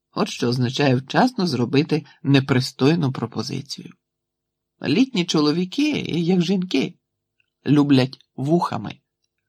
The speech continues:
Або більше нема чим, або нарешті навчились. Като — шикарна жінка.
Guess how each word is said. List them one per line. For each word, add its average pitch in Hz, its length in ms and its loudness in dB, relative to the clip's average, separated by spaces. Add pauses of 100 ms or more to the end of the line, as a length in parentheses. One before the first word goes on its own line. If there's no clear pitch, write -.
(1200)
Або 285 260 4
більше 185 440 4
нема 147 300 4
чим, 320 420 2 (540)
або 143 300 -2
нарешті 233 520 -2
навчились. 123 640 -6 (800)
Като — 143 580 -4 (600)
шикарна - 800 -8
жінка. - 640 -12